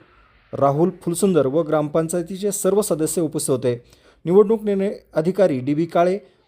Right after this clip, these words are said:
मंडलाधिकारी सहाय्यक ग्रामसेवक सचिन उंडे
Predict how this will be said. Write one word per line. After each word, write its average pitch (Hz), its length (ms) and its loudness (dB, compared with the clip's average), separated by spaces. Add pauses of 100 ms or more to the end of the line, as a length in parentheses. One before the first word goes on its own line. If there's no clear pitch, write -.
मंडलाधिकारी 180 720 2
सहाय्यक 170 500 -2
ग्रामसेवक 160 540 -2
सचिन 156 340 -6 (720)
उंडे 160 360 4